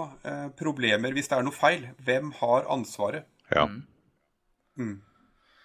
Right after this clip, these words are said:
Speaker 3: Og, eh, til slutt om hurtiglading. Hvis det er problemer med, med,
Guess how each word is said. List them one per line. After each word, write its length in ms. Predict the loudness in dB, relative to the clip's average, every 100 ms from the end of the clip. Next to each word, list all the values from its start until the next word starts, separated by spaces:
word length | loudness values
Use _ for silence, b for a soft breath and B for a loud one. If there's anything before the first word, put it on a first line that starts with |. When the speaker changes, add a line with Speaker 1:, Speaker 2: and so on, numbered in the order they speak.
| _ _ _ _ _ _ -8
Speaker 3:
Og, 240 | -2 8
eh, 1000 | 10 12 12 12 10 10 8 4 4 0
til 100 | -2
slutt 200 | -2 0
om 80 | 0
hurtiglading. 640 | 0 0 2 4 4 2 -2
Hvis 200 | -4 6
det 100 | 8
er 160 | 8 6
problemer 480 | 0 4 4 4 0
med, 760 | 4 6 8 10 10 10 6 4
med, 460 | 6 8 8 6